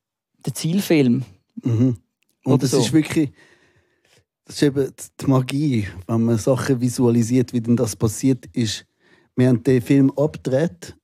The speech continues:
Speaker 2: äh, ist dann ausgestrahlt worden am ersten Januar zweitausendzwanzig. Und, äh, es war, äh, auch ein, ein riesen Moment gewesen. Du siehst halt das, das Werk, das Alexis da geschaffen hat und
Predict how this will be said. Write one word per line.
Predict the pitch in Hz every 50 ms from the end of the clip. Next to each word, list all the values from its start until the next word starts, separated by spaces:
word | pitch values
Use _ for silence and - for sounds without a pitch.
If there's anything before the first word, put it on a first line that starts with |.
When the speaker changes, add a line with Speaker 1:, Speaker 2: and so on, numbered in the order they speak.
| _ _ _ _ _ _ _ _ _ _ _ _ -
Speaker 2:
äh, | 120 120 117 117 117 120 117 -
ist | - 110 - -
dann | 131 151
ausgestrahlt | - 170 170 - - - - 147 156 160 160 156 -
worden | 151 156 160 156 - 147 147
am | - 120
ersten | - - 135 139 143 139 - - - 131
Januar | 127 131 135 139 143 139 131 127
zweitausendzwanzig. | - - 127 117 - 127 113 - 139 - - - 131 135 160 175 - - _ _ _ _ _ _ _ _ _ _ _ _ _ _ _ _ _ _ _ _ _ _ _ _ _ -
Und, | 131 123 123 123 127 123 120 120 120 117 117 113 113 -
äh, | 117 120 117 113 110 110 110 -
es | - - - - - - - -
war, | - 73 - -
äh, | -
auch | 131 156 160 131 113
ein, | 101 101 101 101
ein | 104 113 120
riesen | 120 117 156 165 156 - 143
Moment | 131 117 120 139 156 170 170
gewesen. | - - 160 151 131 117
Du | - 120 113 110 107 110 - -
siehst | - - 127 131 123 -
halt | 127 120 - -
das, | 113 101 - - -
das | - - 110 - 110
Werk, | 123 135 139 - -
das | 123 110
Alexis | 117 117 127 143 - - - 120 -
da | - 120
geschaffen | 110 - - 131 139 135 - - 147 - -
hat | 131 120 - - 120
und | 110 113 107 104